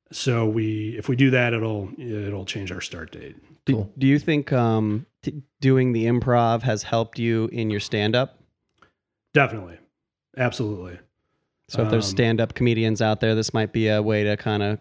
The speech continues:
Speaker 2: grow their talent a little bit.
Speaker 1: I, yeah, I think it can help anybody in almost any capacity. We, in, when I was first started classes in Chicago, I had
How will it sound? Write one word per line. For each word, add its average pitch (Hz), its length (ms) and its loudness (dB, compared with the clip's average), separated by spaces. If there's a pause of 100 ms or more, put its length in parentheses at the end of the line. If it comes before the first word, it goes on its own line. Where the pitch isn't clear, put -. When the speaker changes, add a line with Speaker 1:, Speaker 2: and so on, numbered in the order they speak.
(140)
Speaker 2:
grow 107 280 2
their 107 360 0 (100)
talent 110 340 2
a 113 40 -6
little 113 180 0
bit. 117 240 -2 (100)
Speaker 1:
I, 143 140 4
yeah, 147 280 2
I 160 40 0
think 185 200 -2
it 147 80 -4
can 123 120 -2
help 117 180 -2
anybody 107 640 -2
in 113 140 -6
almost 113 320 -6
any 120 480 -4 (400)
capacity. 101 760 -4
We, 135 200 4
in, 120 500 -6 (240)
when 127 140 -4
I 165 80 4
was 135 140 0
first - 260 -2
started 131 180 0
classes 123 460 -4
in 104 80 -6
Chicago, 123 600 -4
I 113 120 -6
had 95 320 -6